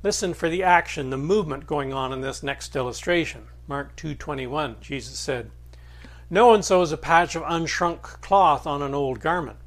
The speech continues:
If he does, the new piece will pull away from the old, making the tear worse." One might ask, "Is there give in your relationship with God and others?" Does it breathe, or is it just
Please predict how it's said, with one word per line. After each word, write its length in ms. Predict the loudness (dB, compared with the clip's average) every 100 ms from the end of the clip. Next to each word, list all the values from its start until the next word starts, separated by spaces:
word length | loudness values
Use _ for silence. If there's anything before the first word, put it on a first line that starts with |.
| -20 -20 -20 -10
If 100 | -4
he 80 | 0
does, 280 | 2 2 2
the 120 | -4
new 220 | -2 -4
piece 360 | -4 -8 -8 -6
will 100 | -6
pull 220 | 0 2
away 280 | 4 2 0
from 180 | -2 -8
the 100 | -6
old, 420 | -4 -2 -4 -6
making 380 | -6 -6 -6 -8
the 80 | -6
tear 540 | -4 -2 -2 -4 -8 -18 -6
worse." 500 | -2 0 -2 -10 -20 -20 -20 -20 -20 -20 -20 -20 -20 -20 -20 -20 -20 -20 -20 -20 -20 -20 -20 -20 -20 -20 -20 -20 -20 -20 -20 -20 -20 -20 -20 -20 -10
One 200 | -2 -2
might 220 | 0 0 2
ask, 420 | 0 0 -8 -16 -20 -20 -20 -20 -12
"Is 220 | -8 -4
there 180 | 2 2
give 440 | 0 0 2 2 -2
in 200 | -4 -2
your 180 | -2
relationship 720 | 0 0 -2 -4 -8 -6 -6 -6
with 160 | -4
God 300 | 0 2 0
and 120 | -2
others?" 440 | -4 -4 -8 -12 -18 -20 -20 -20 -20 -6
Does 160 | -4 -2
it 200 | -6 -8
breathe, 560 | -6 -4 -4 -6 -10 -6
or 140 | -6
is 160 | -6 -8
it 140 | -8
just 400 | -6 -6 -10